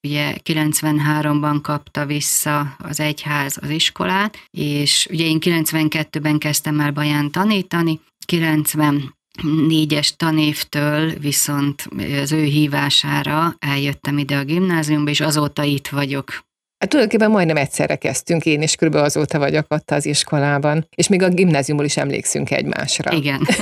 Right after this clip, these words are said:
Speaker 1: Igen, hát egyel jártál felettem,
Speaker 2: Igen.
Speaker 1: azt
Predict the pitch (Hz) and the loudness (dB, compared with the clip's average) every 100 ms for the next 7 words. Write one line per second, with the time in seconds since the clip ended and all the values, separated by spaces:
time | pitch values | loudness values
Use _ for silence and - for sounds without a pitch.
0 | 240 - - - 277 - 247 180 170 170 | 0 -4 -6 -4 -4 -4 0 2 2 2
1 | 170 - 160 147 156 151 147 147 - 147 | 0 -4 -4 -4 -2 -2 -2 -2 -4 -6
2 | - 143 131 - 170 160 143 | -4 -4 -4 -4 2 2 2